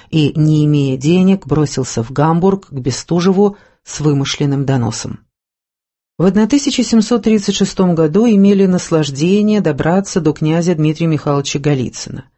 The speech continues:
Поводом послужила тяжба зятя его князя Константина Кантемира с мачехою, княгинею Настасью.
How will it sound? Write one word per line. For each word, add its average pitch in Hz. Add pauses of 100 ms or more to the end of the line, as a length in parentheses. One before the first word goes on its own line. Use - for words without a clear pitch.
(960)
Поводом 196
послужила 165
тяжба 139
зятя 160
его 147
князя 147
Константина 139
Кантемира 143
с -
мачехою, 165 (360)
княгинею 156
Настасью. 131